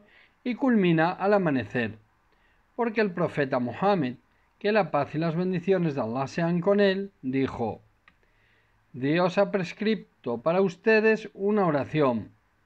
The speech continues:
porque él puede incrementar su recompensa, que es la oración impar. Dios ha ordenado para ustedes durante el tiempo que hay entre la oración de la noche y el comienzo del alba".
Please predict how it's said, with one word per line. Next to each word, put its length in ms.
porque 460
él 480
puede 240
incrementar 600
su 160
recompensa, 800
que 340
es 220
la 160
oración 400
impar. 500
Dios 340
ha 60
ordenado 640
para 200
ustedes 600
durante 440
el 160
tiempo 480
que 120
hay 160
entre 380
la 120
oración 460
de 100
la 140
noche 520
y 120
el 160
comienzo 500
del 200
alba". 400